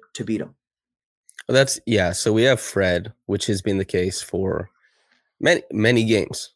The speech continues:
Speaker 2: like post All-Star break. This is what it is. You know, the statistics, like
Speaker 1: Yep.
Speaker 2: you said, he wasn't making pull-up threes. He wasn't making catch and shoot threes either.
Speaker 1: Yep.
Speaker 2: And that meant that the Raptors were flummoxed by a zone defense because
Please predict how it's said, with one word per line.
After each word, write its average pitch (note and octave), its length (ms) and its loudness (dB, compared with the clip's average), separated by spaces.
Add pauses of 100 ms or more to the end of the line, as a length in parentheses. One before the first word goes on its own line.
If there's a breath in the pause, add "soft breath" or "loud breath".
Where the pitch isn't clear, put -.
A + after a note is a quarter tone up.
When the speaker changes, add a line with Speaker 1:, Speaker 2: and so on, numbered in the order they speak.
(160)
Speaker 2:
like F#2+ 200 -2
post A#2+ 280 0
All-Star G#2 280 2
break. F#2 440 0 (440)
This F#2+ 180 -2
is F#2 160 -2
what F#2+ 180 0
it F2 120 -2
is. E2+ 360 -2
You F#2 120 -6
know, F2+ 140 0
the F#2 100 -8
statistics, - 880 -2 (260 loud breath)
like A#2+ 100 2
Speaker 1:
Yep. C3+ 40 4
Speaker 2:
you C3 60 4
said, B2+ 180 2
he B2 100 2
wasn't B2 240 2
making G2+ 260 0
pull-up B2 300 0
threes. F2 400 -4 (280 soft breath)
He D3 40 2
wasn't F3+ 200 2
making D3 240 -2
catch - 260 -2
and G2+ 80 -4
shoot F#2 160 -4
threes F2+ 340 -4
either. F2+ 320 -2 (120)
Speaker 1:
Yep. F3+ 200 -4 (100)
Speaker 2:
And G#2+ 180 2
that A#2+ 140 4
meant A2 260 0
that G2 240 0
the G2 80 0
Raptors F#2 640 -2 (420)
were G#2 320 2
flummoxed G#2 640 -2
by F#2 160 0
a F#2 120 0
zone F#2+ 400 -2
defense E2 480 -6
because F2+ 560 -6